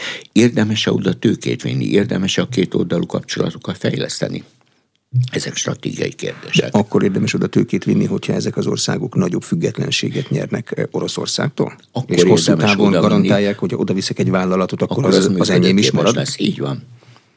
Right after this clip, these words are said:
Speaker 1: Persze. Hát a világ számos részén oda viszek egy vállalatot, és pillanatok alatt el tudják venni tőlem.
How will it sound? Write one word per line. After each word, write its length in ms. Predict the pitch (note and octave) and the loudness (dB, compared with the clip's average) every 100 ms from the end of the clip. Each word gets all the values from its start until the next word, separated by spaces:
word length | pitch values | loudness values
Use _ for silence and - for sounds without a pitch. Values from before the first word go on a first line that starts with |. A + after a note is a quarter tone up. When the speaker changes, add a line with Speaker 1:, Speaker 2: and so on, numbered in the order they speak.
| _ _ _ _ _ _ _ | _ _ _ _ _ _ _
Speaker 1:
Persze. 420 | - C3+ - - - - - - - - - | -2 0 0 -8 -10 -20 -20 -20 -18 -18 -8
Hát 160 | - | -2
a 80 | D2+ | 0
világ 280 | A2+ G#2+ D2+ | 2 0 0
számos 380 | - F#2+ E2 - | -2 -2 -2 -2
részén 320 | F2 - D2+ C2+ | -2 -2 -2 -2
oda 160 | E2+ | -2
viszek 320 | D2+ C#2 - - | -4 -4 -6 -6
egy 160 | C2 | -4
vállalatot, 680 | C#2 D#2 D2+ D#2 D2 - - | -2 -2 -2 -4 -4 -6 -4
és 140 | - | -6
pillanatok 500 | - D#2 D#2+ - - | -6 -4 -4 -6 -8
alatt 220 | - - - | -8 -6 -8
el 120 | - | -8
tudják 380 | D2 D2 - - | -6 -6 -8 -6
venni 280 | - - | -8 -8
tőlem. 360 | - G1+ G1+ - | -8 -10 -10 -12